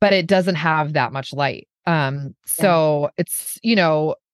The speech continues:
Speaker 1: there's, I only have, like, two windows where I can put some plants. And then otherwise, I mean, I have, anyway, there's darker, sh-, you know, I, I, I'm able to keep plants alive,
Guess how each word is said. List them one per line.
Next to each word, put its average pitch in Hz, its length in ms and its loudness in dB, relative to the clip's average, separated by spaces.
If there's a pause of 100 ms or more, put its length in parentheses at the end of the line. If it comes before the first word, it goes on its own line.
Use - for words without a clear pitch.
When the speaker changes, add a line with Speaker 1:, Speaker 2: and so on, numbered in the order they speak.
(760)
Speaker 1:
there's, 170 800 -2
I 170 100 -2
only 170 180 -2
have, 160 140 0
like, 147 280 0 (440)
two 185 640 2 (600)
windows 170 500 2
where 156 120 4
I 143 80 4
can 143 180 -4
put - 160 -10
some 147 140 -6
plants. 139 560 0
And 147 160 2
then 135 220 0
otherwise, 139 420 0
I - 60 -4
mean, 156 160 0
I 139 40 2
have, 139 180 0 (1080)
anyway, 277 320 4
there's 196 180 4
darker, 226 420 2
sh-, - 140 -6
you 202 160 -2
know, 170 120 4
I, 160 320 2
I, 214 280 2
I'm 226 180 -2
able 311 280 0
to 247 400 -8
keep - 240 -14
plants 185 280 0
alive, 165 600 4